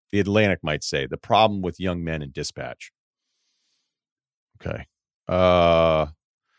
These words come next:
quick one here. Ryan, checking in. Not sure if this is exactly life advice, but I'm curious what you have to say on this topic. Currently twenty-six, and like most of us have been, uh, playing, consuming, playing sports my whole life.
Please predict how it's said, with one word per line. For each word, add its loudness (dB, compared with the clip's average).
quick 2
one 2
here. 6
Ryan, 2
checking 0
in. 0
Not 0
sure 0
if 2
this -4
is -8
exactly 0
life 2
advice, -2
but -12
I'm -8
curious -2
what -8
you -2
have -2
to -14
say -4
on -2
this -6
topic. -2
Currently -2
twenty-six, -4
and -8
like -2
most -2
of -4
us -2
have -14
been, -4
uh, -4
playing, -4
consuming, 2
playing 0
sports -2
my -2
whole 0
life. -4